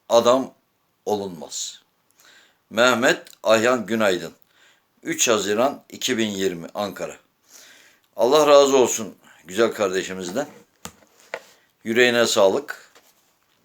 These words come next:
diyoruz. Bugünkü mesele Dündar Taşer, rahmeti Rahman, ce-, cennet mekan kardeşimizin, ağabeyimizin yazmış olduğu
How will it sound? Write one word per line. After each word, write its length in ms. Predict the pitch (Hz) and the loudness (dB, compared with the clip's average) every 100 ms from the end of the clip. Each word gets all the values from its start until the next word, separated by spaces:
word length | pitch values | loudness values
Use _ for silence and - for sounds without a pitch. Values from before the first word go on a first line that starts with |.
| _ _ - _ | _ _ -20 _
diyoruz. 560 | 113 110 113 - - - _ - _ _ _ _ _ - - 135 | 0 2 0 -2 -8 -14 _ -20 _ _ _ _ _ -20 -14 -6
Bugünkü 720 | 147 135 117 - 131 156 - _ _ _ _ _ _ - - | -2 -2 -2 -2 -2 -2 -4 _ _ _ _ _ _ -20 -20
mesele 640 | 85 113 120 147 131 104 - | -6 -2 0 2 4 2 0
Dündar 400 | 107 117 120 117 | -6 2 2 2
Taşer, 560 | 131 127 110 85 - _ _ _ _ _ _ _ _ 107 | 0 2 0 -2 -10 _ _ _ _ _ _ _ _ -2
rahmeti 500 | 104 95 107 107 107 | -2 -2 -6 -4 0
Rahman, 440 | 101 87 101 95 | 0 0 -6 -6
ce-, 200 | 76 - _ _ _ - | -10 -16 _ _ _ -14
cennet 440 | 98 92 101 92 | -10 -6 -8 -8
mekan 380 | 92 90 107 98 | -10 -6 -6 -6
kardeşimizin, 760 | 90 92 87 - 87 85 110 - _ _ _ _ _ - | -6 -6 -6 -10 -12 -14 -14 -16 _ _ _ _ _ 0
ağabeyimizin 920 | 98 101 90 87 80 78 76 90 - _ _ _ _ _ _ _ _ _ _ _ _ _ _ _ _ _ _ _ _ | 4 4 4 0 -8 -10 -14 -14 -16 _ _ _ _ _ _ _ _ _ _ _ _ _ _ _ _ _ _ _ _
yazmış 500 | 87 107 127 160 120 | -4 -2 -2 -4 -4
olduğu 440 | 98 87 110 151 | -4 -4 -6 -8